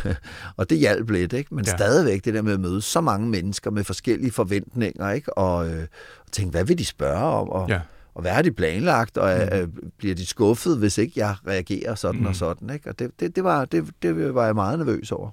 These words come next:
Speaker 2: Ja. Var der sådan en anden umiddelbarhed, end når du for eksempel bare har en, en Q and A eller et eller andet med publikum?
Speaker 1: Ja, ja, fordi jeg hele tiden vidste, vi, ja, ja,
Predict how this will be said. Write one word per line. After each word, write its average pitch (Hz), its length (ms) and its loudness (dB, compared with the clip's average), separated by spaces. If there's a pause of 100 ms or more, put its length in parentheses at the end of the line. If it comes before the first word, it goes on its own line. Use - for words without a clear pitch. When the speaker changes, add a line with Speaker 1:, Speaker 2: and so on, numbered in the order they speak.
Speaker 2:
Ja. 107 140 0 (340)
Var 107 120 4
der 143 60 2
sådan 139 100 -2
en 123 60 -6
anden 135 100 4
umiddelbarhed, 120 440 0
end 110 80 0
når 107 100 0
du 104 80 -4
for 107 100 -12
eksempel 113 220 -4
bare 104 100 -2
har 104 160 -2
en, 95 80 -12 (300)
en 120 60 -12
Q 117 100 -6
and 104 140 0
A - 20 -4
eller 107 200 4
et 120 60 6
eller 101 120 0
andet 92 160 -4
med 95 100 -6
publikum? 113 420 -4 (220)
Speaker 1:
Ja, 160 360 8
ja, 143 260 8
fordi 151 340 0
jeg 143 100 8
hele 156 180 4
tiden 147 260 0
vidste, 127 360 4
vi, 127 180 2 (160)
ja, 135 160 6 (400)
ja, 113 160 6